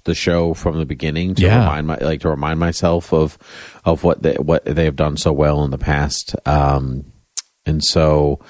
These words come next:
Speaker 1: two things, 'cause our last one is actually the same, one of our last ones is
Speaker 2: Mm-hmm.
Speaker 1: the same one. Uh, but before that, I loved the reveal that, like,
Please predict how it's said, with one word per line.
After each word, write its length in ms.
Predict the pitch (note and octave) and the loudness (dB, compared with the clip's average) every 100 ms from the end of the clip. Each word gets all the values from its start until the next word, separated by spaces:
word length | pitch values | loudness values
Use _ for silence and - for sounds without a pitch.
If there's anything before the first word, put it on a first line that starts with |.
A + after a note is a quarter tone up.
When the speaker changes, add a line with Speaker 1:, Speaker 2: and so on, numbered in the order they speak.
| - - - - | -20 -20 -16 -2
Speaker 1:
two 140 | D3+ | 2
things, 260 | D3+ G2+ F#2 | 2 2 0
'cause 140 | F#2 | 0
our 120 | F2 E2 | 2 2
last 480 | E2+ G2 A#2+ - G2 | 0 0 -2 -2 0
one 400 | F2 E2 D#2+ - | 0 0 -2 -4
is 180 | D#2 D2 | -4 -4
actually 520 | - D#2+ D#2+ E2 E2 D2+ | -4 -6 -6 -4 -2 -4
the 80 | |
same, 320 | - E2+ D#2+ D#2+ | -6 -6 -4 -4
one 200 | C#2+ E2+ | -4 -2
of 100 | B2+ | 2
our 80 | A#2+ | 4
last 200 | A#2 A2+ | 4 4
ones 140 | F2 G2+ | 4 2
is 80 | |
Speaker 2:
Mm-hmm. 80 | F#2 | 0
Speaker 1:
the 60 | - | -2
same 340 | - E2+ G2+ | -4 -2 0
one. 400 | F#2 C#2+ C#2+ C#2 - - - - | -2 -2 -6 -8 -14 -20 -20 -6
Uh, 100 | D2 | -4
but 260 | D2 E2+ D#2+ | 0 0 0
before 340 | E2 - G#2 G2 | -4 2 4 4
that, 380 | E2+ D#2+ D#2+ - | 2 0 -2 -2
I 600 | D#2 D#2+ D#2 D#2+ D#2 D2+ - _ _ _ _ - | -2 0 2 2 0 -2 -10 _ _ _ _ -2
loved 640 | G2+ G2+ A2+ A#2 G#2+ D#2+ - _ _ _ _ | 2 4 4 4 0 -6 -14 _ _ _ _
the 320 | D2+ F2+ E2 E2+ | -4 -2 0 2
reveal 500 | E2+ D2+ F#2+ G2 F2 | 2 2 4 4 4
that, 200 | F2 D2+ | 2 0
like, 280 | D#2 C#2+ | 0 -2